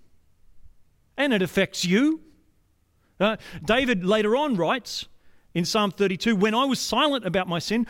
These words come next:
my body wasted away as with the feverish heat of summer, for thy hand was heavy upon me." See,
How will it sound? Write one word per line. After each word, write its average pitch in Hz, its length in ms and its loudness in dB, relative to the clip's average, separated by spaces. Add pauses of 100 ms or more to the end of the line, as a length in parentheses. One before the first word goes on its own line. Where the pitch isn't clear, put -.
(140)
my 214 140 4
body 226 320 0
wasted 226 420 -2
away 202 340 2 (140)
as 214 180 0
with 208 120 -2
the 202 80 0
feverish 226 480 0
heat 262 200 2
of 147 80 -6
summer, 233 340 -2 (520)
for 208 160 0
thy 175 120 0
hand 220 280 4
was 170 120 -4
heavy 180 280 0
upon 202 300 0
me." 143 120 -2
See, 233 240 0